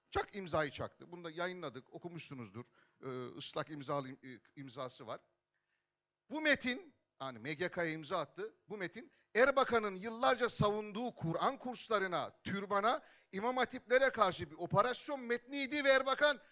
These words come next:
bunun altına imzayı çaktı. Bir mücahit olarak çaktı yani.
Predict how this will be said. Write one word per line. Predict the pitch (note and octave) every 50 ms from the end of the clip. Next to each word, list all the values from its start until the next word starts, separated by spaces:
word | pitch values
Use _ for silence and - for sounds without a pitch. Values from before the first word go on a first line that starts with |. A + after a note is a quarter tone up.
| _ _ -
bunun | G3 C#4 D#4+ D4
altına | C4+ B3 A3+ - A#3+ A3+ G#3+
imzayı | G3+ F3+ D#3 E3+ D#3+ D3+
çaktı. | - - - C3+ - - - G#2+ - _ _ _ _ _ _ _ _ _ _ _ _ _ _ _ _ _ _ _ _ _ _ _ _ _ _ _ _ _ _ _ _ _ -
Bir | A#3+ D4 C#4+ G#3+
mücahit | F#3 G#3 G#3 D#3+ F#3+ A3+ A3 A#3+ C#4+ C#4+ - D4
olarak | C4+ B3+ A#3+ A3+ G#3+ F#3+ - -
çaktı | - E3 C#3 - - _ A#2
yani. | G2+ G2 F#2 F#2 F2 E2+